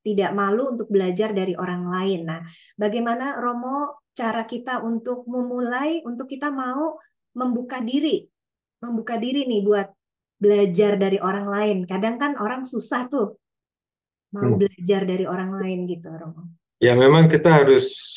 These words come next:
Speaker 2: pertama-tama menyadari diri bahwa kita itu tidak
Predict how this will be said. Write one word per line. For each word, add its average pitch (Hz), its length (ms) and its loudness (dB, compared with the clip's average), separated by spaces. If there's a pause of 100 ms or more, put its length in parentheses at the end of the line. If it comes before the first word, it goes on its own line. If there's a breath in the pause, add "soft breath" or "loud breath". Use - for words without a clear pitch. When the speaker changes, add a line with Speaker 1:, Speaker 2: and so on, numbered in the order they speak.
(200)
Speaker 2:
pertama-tama 135 1120 4 (1200)
menyadari 139 560 8
diri 131 260 6
bahwa 120 300 4
kita 135 320 2
itu 165 320 2
tidak 135 520 0